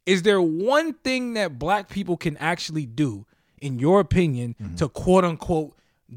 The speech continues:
Speaker 1: gatekeep black art?
Speaker 2: The N B A, I believe, gatekeeps the idea of what real basketball looks like. You know what I'm saying? Like,
Speaker 1: Okay.
Speaker 2: if you go right now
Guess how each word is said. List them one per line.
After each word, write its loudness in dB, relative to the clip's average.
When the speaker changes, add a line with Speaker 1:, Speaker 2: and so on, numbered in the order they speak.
Speaker 1:
gatekeep 0
black 0
art? -4
Speaker 2:
The -6
N 4
B 0
A, -2
I -2
believe, -2
gatekeeps -6
the -10
idea -8
of -14
what -14
real -10
basketball -10
looks -16
like. -18
You -10
know -8
what -8
I'm -12
saying? -10
Like, -2
Speaker 1:
Okay. -12
Speaker 2:
if 2
you 10
go 12
right 8
now 2